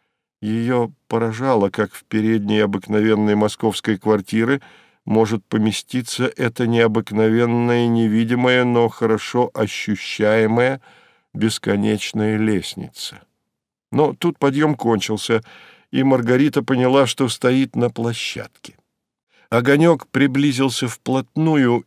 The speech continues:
и Маргарита увидела освещенное лицо мужчины, длинного и черного, держащего в руке эту самую лампадку.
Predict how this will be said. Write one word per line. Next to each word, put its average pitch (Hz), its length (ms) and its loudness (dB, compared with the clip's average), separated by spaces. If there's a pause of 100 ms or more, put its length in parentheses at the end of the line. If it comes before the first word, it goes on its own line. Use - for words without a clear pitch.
и 123 160 0
Маргарита 123 640 -2
увидела 123 560 0
освещенное 120 1120 -2
лицо 117 500 -2
мужчины, 113 1000 -2
длинного 113 640 0
и 110 140 0
черного, 120 580 0
держащего 110 840 0
в 101 80 -4
руке 107 380 -4
эту 110 420 -4
самую 104 540 0
лампадку. 104 720 -4